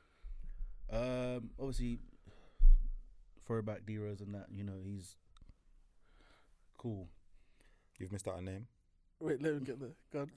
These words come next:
Speaker 1: But Julius Randle,
Speaker 2: <laughs> Big Jules.
Speaker 1: bum.
Speaker 2: All-star.
Speaker 3: Bum.
Speaker 1: I don't, I don't rate you. I don't rate him because,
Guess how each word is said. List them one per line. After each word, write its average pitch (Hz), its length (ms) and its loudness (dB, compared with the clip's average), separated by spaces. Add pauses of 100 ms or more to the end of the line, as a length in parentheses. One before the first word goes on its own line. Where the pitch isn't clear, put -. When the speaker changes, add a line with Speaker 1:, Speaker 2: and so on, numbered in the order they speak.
(560)
Speaker 1:
But 151 280 6
Julius 226 580 12
Randle, 170 500 8 (160)
Speaker 2:
<laughs> - 160 -6
Big 175 220 12
Jules. 113 560 6 (1200)
Speaker 1:
bum. 120 380 6 (1300)
Speaker 2:
All-star. 104 440 4
Speaker 3:
Bum. 165 380 4 (680)
Speaker 1:
I 147 80 6
don't, 175 300 6
I 151 80 4
don't 196 180 8
rate 180 200 2
you. 175 260 2
I 160 60 0
don't 208 120 0
rate 190 160 0
him 127 80 -4
because, 127 500 -2